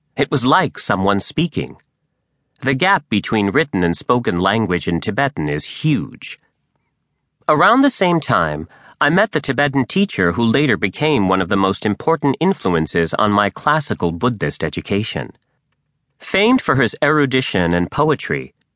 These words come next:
Zemi Rinpoche was the gentlest person I have ever known. He was living a semi-retired life then, dedicated to quiet meditative reflection,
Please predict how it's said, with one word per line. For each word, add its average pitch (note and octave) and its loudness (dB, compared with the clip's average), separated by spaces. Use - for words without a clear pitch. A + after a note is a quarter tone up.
Zemi F#3+ 2
Rinpoche A#2 0
was F#2+ -2
the A2 0
gentlest A2+ -2
person D3 -2
I D#2+ 2
have E2+ -2
ever G2+ -2
known. E2 -2
He - -2
was D#3+ 2
living E3+ 2
a G2 2
semi-retired F#2 0
life G#2 0
then, C2 -6
dedicated F#3+ 0
to A2 -4
quiet C#3+ 0
meditative F#2 -2
reflection, E2+ -4